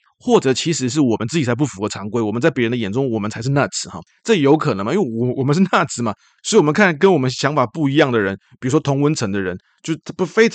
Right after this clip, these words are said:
非我们同温层的人，我们就觉得别人是 nuts，那一样的道理。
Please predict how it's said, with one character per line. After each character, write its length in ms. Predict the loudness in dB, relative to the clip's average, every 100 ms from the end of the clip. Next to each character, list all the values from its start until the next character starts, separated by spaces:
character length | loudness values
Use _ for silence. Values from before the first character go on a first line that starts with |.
| -4 -2
非 120 | 2
我 80 | 4
们 120 | 4
同 140 | 2 0
温 120 | -2
层 140 | -2
的 100 | -4
人， 140 | -4 -6 -4
我 80 |
们 100 | 0
就 120 | 2 4
觉 120 | 2
得 80 | 2
别 160 | 0
人 80 | -2
是 80 | -2
nuts， 360 | -4 -6 -8 -14 _ -12
那 100 | -12 -8
一 100 | -6
样 140 | -6
的 80 | -6
道 220 | -8 -8
理。 120 | -10